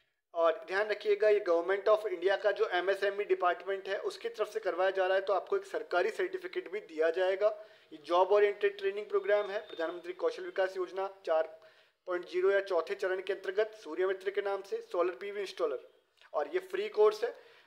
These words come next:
इसमें पच्चीस सीट रहने वाली है Total। लड़के लड़कियां इसमें apply कर सकते हैं और ये course जो है वो continuously साल में दो, तीन या चार बार आ रहा होता है। तो अगर आप इस बार apply करते हैं और आपका selection नहीं होता है इस course के लिए, तो आप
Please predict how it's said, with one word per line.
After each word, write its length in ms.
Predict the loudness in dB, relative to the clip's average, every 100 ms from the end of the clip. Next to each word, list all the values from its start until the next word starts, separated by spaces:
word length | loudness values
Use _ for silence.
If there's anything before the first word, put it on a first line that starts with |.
| -12
इसमें 460 | -10 -6 -2 -2 -4 -12 -2
पच्चीस 340 | -2 0 -6 -4
सीट 200 | -10 0
रहने 260 | 0 2 4
वाली 280 | 4 2
है 60 | -6 -8 -10 -2
Total। 360 | 0 2 2 0 -14 -4
लड़के 260 | -4 2
लड़कियां 460 | 2 2 -2 -4 -4 -6 -14
इसमें 200 | -16 0 0
apply 260 | 2 2
कर 160 | 2 -2
सकते 280 | -2 -10 -14
हैं 160 | -14 -10
और 100 | -4
ये 100 | -4
course 300 | 0 0 0
जो 100 | -2 0
है 120 | 2
वो 120 | 2
continuously 680 | -4 -8 -8 -6 -6 -6 -12 -14 -20 _ _ 0
साल 180 | 4 4
में 120 | 2 4
दो, 260 | 6 6
तीन 240 | 4 -4 0
या 100 | 0
चार 300 | 4 4 6
बार 180 | 4 2
आ 220 | 2 2
रहा 240 | 4 4
होता 320 | 2 -2 -4 -6
है। 160 | -6 -16 _ _
तो 60 | 0
अगर 200 | 2 6
आप 220 | 4 2
इस 120 | -6 2
बार 160 | 2 2
apply 300 | 0 0 0
करते 300 | 2 0 -2
हैं 80 | -2
और 80 | 2
आपका 260 | 2 0 -4 -4 -8
selection 320 | -6 -4 -4
नहीं 260 | -6 -6 -4
होता 280 | -4 0 0
है 80 |
इस 100 | 0
course 260 | -2 -6 -4
के 100 | -2
लिए, 120 | -2
तो 120 | 2
आप 300 | 4 4 2